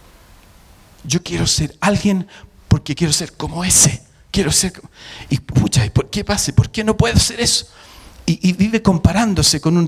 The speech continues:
tremendo tema de inseguridad adentro, como de, "Yo quiero ser, ¿y por qué él es y por qué yo no?" David era un hombre que cultivaba en humildad el ser como Dios,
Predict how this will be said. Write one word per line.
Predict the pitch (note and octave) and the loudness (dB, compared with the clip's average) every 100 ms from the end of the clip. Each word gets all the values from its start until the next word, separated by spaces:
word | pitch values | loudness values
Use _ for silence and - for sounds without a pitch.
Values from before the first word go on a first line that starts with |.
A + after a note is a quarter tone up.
| - | 0
tremendo | E3 F#3 C4+ C4+ B3 | 0 2 2 2 2
tema | B3+ B3+ A#3 | 0 2 4
de | A3+ | 4
inseguridad | A3 - A3 G#3 G#3 A3+ A3 | 4 2 2 2 4 4 6
adentro, | A#3+ B3 A#3 G3+ | 4 2 0 0
como | G3 F#3 | 2 4
de, | E3+ C4 C#4+ C4 B3 | 2 0 -4 -2 -4
"Yo | - F3+ | 0 0
quiero | F#3+ G3 | 0 0
ser, | F3+ - G#3 F#3+ - - - - | 2 2 2 -2 -10 -20 -20 -10
¿y | D3+ | 2
por | D3 - | 2 4
qué | C4+ C4 | 2 4
él | |
es | B3+ B3+ A#3 | 4 2 4
y | |
por | - F#3+ | 2 2
qué | G#3+ | 0
yo | G3+ | 2
no?" | G3+ D3 G2 - - - - - - - - - - - - - - _ - - - - - - - - | 2 2 0 -12 -20 -20 -20 -20 -20 -20 -20 -20 -20 -20 -20 -20 -20 _ -20 -20 -20 -20 -20 -14 -14 -14
David | D3+ D3+ E3 F3+ | -2 0 2 0
era | E3 | 0
un | C#3+ E3 | 0 2
hombre | F#3 D3 B2+ | 0 0 -2
que | C#3 | -4
cultivaba | - C3+ - C#3 C#3+ D3+ C#3+ - | 0 0 2 0 2 2 0 -2
en | B2+ C3+ - | -2 -4 -2
humildad | F3+ G#3 F#3+ F#3 F#3 E3 B2 B2+ C#3 - - _ | -2 0 -2 -2 -2 0 2 0 -4 -12 -20 _
el | A2+ | -4
ser | - - - D3+ - - _ _ _ _ - - | -2 0 2 0 -2 -6 _ _ _ _ -20 -4
como | D3 B2 A#2 | -2 -2 -4
Dios, | - F2 - - - | -8 -8 -6 -6 -8